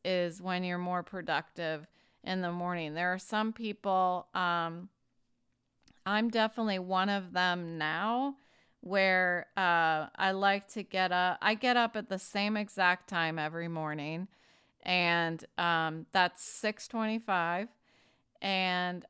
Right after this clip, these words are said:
I let my dogs out, and then I go, uh, I feed them, and then I do my sobriety meeting.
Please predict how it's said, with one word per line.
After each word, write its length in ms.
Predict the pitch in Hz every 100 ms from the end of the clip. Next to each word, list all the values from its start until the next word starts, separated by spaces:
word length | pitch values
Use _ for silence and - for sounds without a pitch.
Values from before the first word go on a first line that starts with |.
| -
I 380 | 175 170 170 170
let 240 | 190 180
my 140 | 202 196
dogs 560 | 202 190 190 190 196
out, 540 | 196 185 180 175 170 - 185
and 200 | 180 180
then 160 | 170
I 180 | 170 165
go, 640 | 147 185 175 175 170 170 - -
uh, 360 | 165 156 151 120 - _ _ _ _ _ _ _ _ _ -
I 100 | 180
feed 420 | - 233 226 220
them, 260 | 196 190
and 120 | 180 180
then 140 | 175
I 120 | 170
do 220 | 170 180
my 460 | 180 170 160 156 139 _ _ _ _ _ _ _ -
sobriety 640 | - 208 180 180 175 165
meeting. 440 | 151 147 147 147